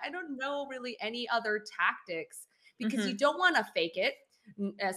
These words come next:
Speaker 1: you're right, 'cause then they are gonna see right through it. You don't want, something that you can do is you side sweep, you, you do the politics res-, you know, politician
Speaker 2: <laughs>
Speaker 1: response,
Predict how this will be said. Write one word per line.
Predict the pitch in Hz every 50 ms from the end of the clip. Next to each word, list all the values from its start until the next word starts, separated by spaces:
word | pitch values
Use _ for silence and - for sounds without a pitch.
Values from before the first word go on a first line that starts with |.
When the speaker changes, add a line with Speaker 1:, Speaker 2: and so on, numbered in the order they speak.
| - -
Speaker 1:
you're | - 220 208
right, | 190 190 202 202
'cause | - 208 175
then | 196 190 202
they | 196
are | 190 190
gonna | 185 208 196 196
see | - - 208 196
right | 190 247 240 226 - -
through | - 175 156 147 151
it. | 151 160 196 226 254 - - _ _ - _ _ _
You | 208 220 214
don't | 226 240 247 247 254 247 233
want, | 233 254 - - - -
something | 202 - - 330 339 415 440 427 381 359 330 330 302
that | 294 262 - 240 262
you | 269 262
can | - - 233 254 247 262 294 285
do | 254 240 214 208 208 208
is | 208 220 208 - -
you | 214 214 208 208 208
side | - - - 220 220 226 233 220 208
sweep, | - - 190 180 175 - - -
you, | 220 233 240
you | 240 277 311 311
do | 330 330
the | 311 311 311 - _ _ _ _ _ _ _ _ _ _ _ -
politics | - 302 294 302 294 277 285 - 254 202 - - - - -
res-, | 190 190 180 - - - - -
you | - -
know, | 196 208
politician | 208 - 277 269 262 359 403 339 381 370 302
Speaker 2:
<laughs> | 254 359
Speaker 1:
response, | 339 - 349 - - - - - - - -